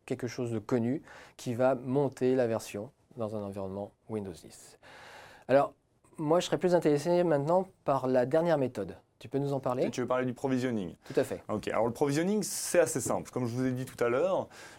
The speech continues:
Speaker 2: l'idée, c'est de dire, il y a des gens, leur travail, c'est de déployer Windows avec des drivers sur une machine.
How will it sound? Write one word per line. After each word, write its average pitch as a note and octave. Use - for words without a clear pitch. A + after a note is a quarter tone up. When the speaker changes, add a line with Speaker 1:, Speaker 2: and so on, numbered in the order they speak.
Speaker 2:
l'idée, E3
c'est C#3
de A#2+
dire, D3
il C3
y -
a C#3+
des D#3
gens, F#3+
leur -
travail, A#2+
c'est -
de B2
déployer C3
Windows A#2+
avec C3+
des C3
drivers A2+
sur B2+
une A#2
machine. A2+